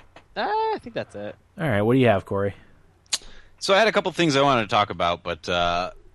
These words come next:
Speaker 3: some news came to light
Speaker 2: Uh-oh.
Speaker 3: to me today. And I know one of the things we like to do here is not only talk about video games, but chronicle the crumbling of society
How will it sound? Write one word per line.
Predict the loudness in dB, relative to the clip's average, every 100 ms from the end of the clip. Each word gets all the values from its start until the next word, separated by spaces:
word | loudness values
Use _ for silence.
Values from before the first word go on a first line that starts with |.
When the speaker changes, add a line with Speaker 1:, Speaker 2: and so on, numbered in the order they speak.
| -20 _ -18 -16
Speaker 3:
some | -6 0
news | 2 2 0
came | -4 -4
to | -6
light | -6 -4 -4 -6 -6
Speaker 2:
Uh-oh. | -6 -4 -6 -10 -12 -18 -16 -10
Speaker 3:
to | -6
me | -6
today. | -6 -4 -2 0 -2 -8 -18 -16 -10
And | -2
I | 0
know | 2 0 -2
one | -2 0
of | 0
the | 0
things | -2 -2
we | -4
like | -2 -2 -4
to | -6
do | -4 -4
here | -6 -8 -8 -10 -16 -14 -10
is | -6 -2
not | 0
only | 0 0
talk | -2
about | 0 -2
video | -2 -2 -2
games, | -4 -4 -6
but | -8 -10 -10 -16
chronicle | -6 -2 -2 -4 -6
the | -6 -8 -10 -14 -20 -20 -12
crumbling | 0 2 2 0 0
of | -2
society | -4 0 0 0 -4 -10